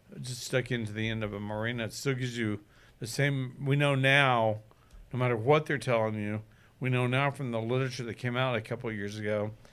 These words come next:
they still have the two hundred fifty percent lifetime increased risk of breast cancer from using that bad boy. Um, and, um, two hundred fifty percent increased risk for breast cancer. And, um,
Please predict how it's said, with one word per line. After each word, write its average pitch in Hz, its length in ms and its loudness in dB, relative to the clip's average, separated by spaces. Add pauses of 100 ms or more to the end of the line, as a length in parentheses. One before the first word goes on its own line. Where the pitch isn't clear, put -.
(200)
they 127 140 0
still 139 460 6
have 117 180 -8
the 113 140 -4
two 151 260 -2
hundred 143 340 -2
fifty 135 280 -6
percent 117 640 -8 (560)
lifetime 135 500 2
increased 127 420 -6
risk 113 200 -6
of 113 180 -8
breast 120 320 -4
cancer 107 640 -6 (440)
from 120 180 -4
using 131 340 0
that 104 220 -2
bad 104 320 0
boy. 101 460 -4 (560)
Um, 113 500 2 (880)
and, 123 420 2
um, 113 560 -2
two 170 120 -2
hundred 180 200 0
fifty 151 240 -6
percent 131 440 -6
increased 113 340 -8
risk 110 160 -10
for 110 80 -12
breast 110 400 -8
cancer. 95 400 -14 (520)
And, 123 400 0
um, 107 500 -2